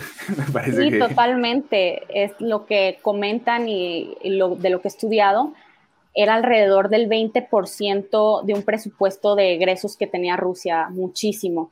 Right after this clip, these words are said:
Speaker 2: Y fue hasta
Speaker 1: ¿Y, y
Speaker 2: el
Speaker 1: cómo
Speaker 2: dieciocho, ¿sí?
Speaker 1: Ujú, sí, ¿cómo concluye, cómo concluye el caso? ¿De, de cómo, cómo avanza? ¿De qué trata? ¿Cómo, cómo es que estas, estas tres empresas terminan,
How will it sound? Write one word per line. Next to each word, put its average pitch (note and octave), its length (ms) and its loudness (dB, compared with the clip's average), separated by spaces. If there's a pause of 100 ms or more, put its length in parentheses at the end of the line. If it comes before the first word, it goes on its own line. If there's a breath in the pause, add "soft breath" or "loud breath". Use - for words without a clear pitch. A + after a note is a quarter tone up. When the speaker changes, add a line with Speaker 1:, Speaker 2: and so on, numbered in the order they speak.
(680)
Speaker 2:
Y G#3 120 0
fue A3+ 160 2
hasta A#3+ 200 2
Speaker 1:
¿Y, D4+ 40 6
y - 20 4
Speaker 2:
el - 20 4
Speaker 1:
cómo C#4+ 120 4
Speaker 2:
dieciocho, C4 560 0 (140)
¿sí? F#4+ 300 2 (220)
Speaker 1:
Ujú, B2+ 300 -4
sí, D#3+ 200 4
¿cómo E3+ 200 0
concluye, E3 480 2
cómo F3 160 -4
concluye D#3 280 0
el D3 80 -2
caso? B2 280 -4
¿De, G2+ 140 -4
de G#2 200 -6
cómo, C#3 300 -4
cómo C#3+ 160 -2
avanza? C#3 400 0
¿De A2+ 100 0
qué B2 80 -2
trata? C3+ 500 -2
¿Cómo, A#2+ 540 -4
cómo A#2 180 -6
es B2+ 60 -8
que - 80 -8
estas, B2+ 400 -8
estas - 160 -8
tres C3 180 -4
empresas A#2 460 -4
terminan, G#2 580 -4